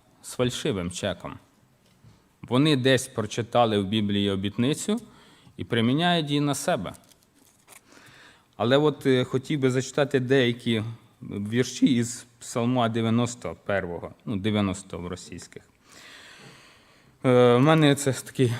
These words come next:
сучасний переклад. Ем, можливо, ну, буде чуть по-різному, але суть одна й та сама. Е, другий вірш. Е, пише автор цього псалма: «Я скажу про Господа,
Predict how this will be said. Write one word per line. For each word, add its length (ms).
сучасний 600
переклад. 760
Ем, 360
можливо, 680
ну, 320
буде 460
чуть 240
по-різному, 460
але 220
суть 360
одна 300
й 60
та 160
сама. 420
Е, 380
другий 400
вірш. 460
Е, 400
пише 380
автор 460
цього 280
псалма: 460
«Я 180
скажу 380
про 220
Господа, 600